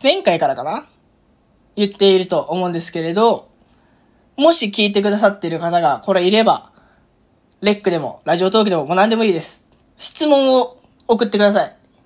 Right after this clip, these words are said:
感想でもいいです。もう、あーとかでもいいです。一文字でもいいから。まあ、なんでかっていうと、やっぱりこれ、あの、反応が返ってくると僕のモチベーションになるからですね。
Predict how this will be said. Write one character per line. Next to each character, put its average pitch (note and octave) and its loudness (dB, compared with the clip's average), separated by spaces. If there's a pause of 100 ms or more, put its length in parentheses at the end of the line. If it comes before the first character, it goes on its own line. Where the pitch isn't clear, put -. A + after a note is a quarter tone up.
(1800)
感 D4+ 0
想 E4 -2
で D4 -4
も A#3 -2
い G3 0
い - 0
で F#3+ -8
す。 - -14 (180)
も G3+ 0
う、 - -12
あ F4 2
ー F4+ -2
と D4 -10
か A3+ 2
で F3+ 0
も E3+ -8
い E3 -4
い E3 -4
で E3 -8
す。 - -10
一 D4+ 0
文 C4 0
字 G#3+ -4
で F3+ -6
も F3 -4
い F3+ 0
い E3+ -2
か E3+ -4
ら。 - -8 (1700)
ま A3 -2
あ、 A#3 -4
な D4 2
ん A#4 -4
で A4 -2
か A3 4
っ G3+ -2
て F#3+ -2
い - 0
う F3+ -10
と、 C4 -2
や C4+ 2
っ C4 -8
ぱ C#4+ 2
り A3+ -2
こ G3 4
れ、 F3+ 6
あ F3 4
の、 F3 -2 (320)
反 B3 0
応 E4 2
が E4 -4
返 F4 2
っ F4 -20
て A3+ -8
く G3 -2
る E3 -6
と D#3 -8
僕 F3+ -4
の A3 0
モ G#3 0
チ G#3+ -8
ベ A3 -2
ー G#3+ -2
シ A3 -4
ョ - -6
ン G#3+ -4
に G#3 -4
な G#3 2
る G3 -2
か E3 -10
ら B2 -14
で - -12
す D#3 -12
ね。 E3 -16